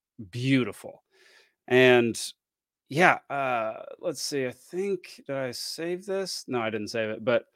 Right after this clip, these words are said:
I know that Me, the Wife, and Wrexham A F C mentioned that ever <laughs> since Dalby signed a new contract with us, he's been killing it. Um, and that's true.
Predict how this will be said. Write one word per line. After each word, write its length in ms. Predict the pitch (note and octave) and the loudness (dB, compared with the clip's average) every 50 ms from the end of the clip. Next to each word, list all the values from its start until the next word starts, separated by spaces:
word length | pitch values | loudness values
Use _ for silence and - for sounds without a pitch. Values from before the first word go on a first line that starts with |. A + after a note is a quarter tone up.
| _ _ _ _ _ _ - | _ _ _ _ _ _ 2
I 60 | B2+ | 6
know 180 | C3 D3+ E3 E3+ | 8 8 8 8
that 200 | D3+ D3 - C3 | 6 4 4 4
Me, 200 | C3+ C3 D3 D3+ | 4 4 6 6
the 100 | D3 C#3+ | 6 8
Wife, 220 | C#3 C#3 C3 - | 8 6 6 6
and 120 | B2+ A#2+ | 4 4
Wrexham 320 | B2 C3 C3 - - C3 B2+ | 4 4 4 4 4 4 6
A 120 | B2+ B2 | 6 6
F 80 | A#2 G2+ | 6 4
C 480 | - - C3 B2 A#2+ A2+ A2+ G#2+ - _ _ _ _ _ _ _ _ - | 0 0 2 2 2 2 2 0 -2 _ _ _ _ _ _ _ _ 2
mentioned 540 | B2+ B2+ C#3 C#3 C3 - C#3 B2 A#2+ A2+ G2 G2 | 4 6 6 6 4 4 2 2 2 0 0 -2
that 160 | A#2+ A2+ - | -2 -2 2
ever 260 | - C3+ C#3 D#3+ D#3 | 4 4 6 6 4
<laughs> 0 | |
since 480 | - - - D3 E3 D3+ C#3 B2+ - - | 2 2 4 6 8 8 8 6 2 0
Dalby 440 | C3 A2+ C#3 C3+ C#3 C3 C#3 C3+ A#2+ | 4 6 8 8 8 6 4 2 0
signed 760 | - - - - C#3+ C3+ C3+ C3+ C3 C3 B2+ B2+ A#2 A#2+ - _ - | -2 -2 0 2 4 4 6 6 4 4 2 2 0 -4 -8 _ -4
a 80 | B2+ | -2
new 240 | A#2 A#2 B2+ C3 B2 | 0 0 0 0 -2
contract 640 | A2 - C3 B2+ A#2+ A2+ - - B2 A2 G#2 - - | -2 -2 0 0 0 0 0 0 0 0 0 -2 -4
with 220 | A2+ A2 - - | -6 -6 -4 0
us, 300 | A#2+ A2 A2 - - - _ _ _ _ _ _ _ | 0 0 0 -2 -6 -12 _ _ _ _ _ _ _
he's 320 | - C3 C3 B2 A2 G2+ G2 | 0 2 2 2 2 0 0
been 340 | - B2 A2+ A2 G#2+ G#2+ - _ _ _ - | 0 2 2 2 0 -2 -4 _ _ _ 2
killing 320 | - D3 C3+ A#2 G#2+ F#2+ | 4 6 6 6 4 0
it. 140 | F#2+ F#2 - _ _ _ _ - - - _ _ _ - A2+ | -6 -12 -16 _ _ _ _ -20 -20 -20 _ _ _ -6 -2
Um, 340 | A2+ A2+ A2 G#2+ G#2+ G2+ - _ _ _ _ _ - | 0 2 2 2 0 -2 -6 _ _ _ _ _ -4
and 100 | C3 A#2 | 0 4
that's 240 | A#2+ C3 C3 - - | 4 4 4 2 -2
true. 360 | - - C#3 C#3+ C#3+ A2+ - | -2 2 2 2 2 2 -2